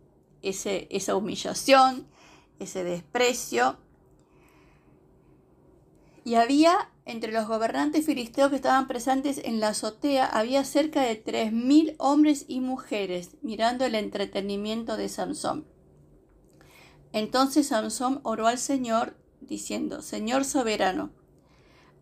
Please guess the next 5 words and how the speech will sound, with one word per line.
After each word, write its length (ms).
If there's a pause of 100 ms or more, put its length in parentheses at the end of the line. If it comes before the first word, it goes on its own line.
acuérdate 760
de 160
mí 280
otra 400
vez. 580